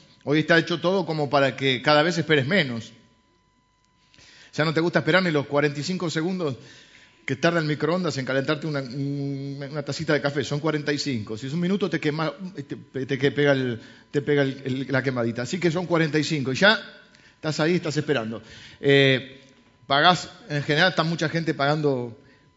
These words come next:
eh, por home banking o por, eh, por internet para no hacer la fila. Le, le cuesta esperar al estudiante para recibirse. Va tachando las materias como si fuera un preso. Hay dos maneras.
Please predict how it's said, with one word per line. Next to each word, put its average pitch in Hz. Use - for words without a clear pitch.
eh, 110
por 120
home 135
banking 202
o 127
por, 123
eh, 113
por 120
internet 147
para 139
no 165
hacer 151
la 151
fila. 147
Le, 147
le 143
cuesta 196
esperar 214
al 151
estudiante 202
para 160
recibirse. 160
Va 156
tachando 190
las 170
materias 175
como 180
si 147
fuera 185
un 175
preso. 151
Hay 139
dos 190
maneras. 185